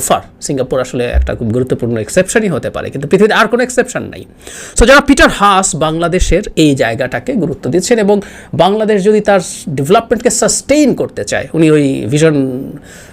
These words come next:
twenty forty-one-এর কথা উল্লেখ করেছেন, সেই ক্ষেত্রে বাংলাদেশকে কী করতে হবে, সেই ক্ষেত্রে বাংলাদেশের এই ইকোনমিক ইয়ের সাথে সাথে ফ্রিডমেরও উন্নতি করতে হবে এবং উনি বলছেন যে আমেরিকা এই ক্ষেত্রে তার পার্টনারশিপ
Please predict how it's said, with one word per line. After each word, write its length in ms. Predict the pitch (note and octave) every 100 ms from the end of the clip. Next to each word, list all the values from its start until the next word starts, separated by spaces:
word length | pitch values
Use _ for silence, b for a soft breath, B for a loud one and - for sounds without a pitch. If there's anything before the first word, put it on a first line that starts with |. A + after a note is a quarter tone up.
| -
twenty 220 | D#3+ D3+
forty-one-এর 580 | - F3 - D#3 F3 F3+
কথা 220 | E3+ D3+
উল্লেখ 260 | D3+ D3+ D3+
করেছেন, 400 | D3 C#3+ - D#3
সেই 200 | - C3
ক্ষেত্রে 240 | C#3+ D3+
বাংলাদেশকে 520 | C3 A#2+ C3 E3 -
কী 120 | F3 E3
করতে 320 | - - D3
হবে, 340 | C#3+ C3+ A3+
সেই 180 | - C3
ক্ষেত্রে 240 | C#3+ C3
বাংলাদেশের 420 | C#3 C3 B2+ - -
এই 440 | F3+ A3 A3 G3+ -
ইকোনমিক 480 | - E3+ G3 G3
ইয়ের 140 | F3+ D#3+
সাথে 260 | - D3
সাথে 340 | C#3 C3 B3+ F4 B B B -
ফ্রিডমেরও 580 | - A#3 G3 D3+ B2+
উন্নতি 300 | B2 A#2+ A2+
করতে 280 | A#2+ A#2+ -
হবে 180 | G3 G#3+
এবং 420 | F3 D#3+ C#3 B2+ C3+ B2+
উনি 140 | C3+
বলছেন 380 | B2 B3+ B3+ A3
যে 100 | D#3
আমেরিকা 500 | B2+ C3+ B2+ C3+ -
এই 160 | E3+ C#3+
ক্ষেত্রে 440 | - D#3 - D#3
তার 120 | A#2 G#2+
পার্টনারশিপ 640 | C3 C3 C3 A2+ B2+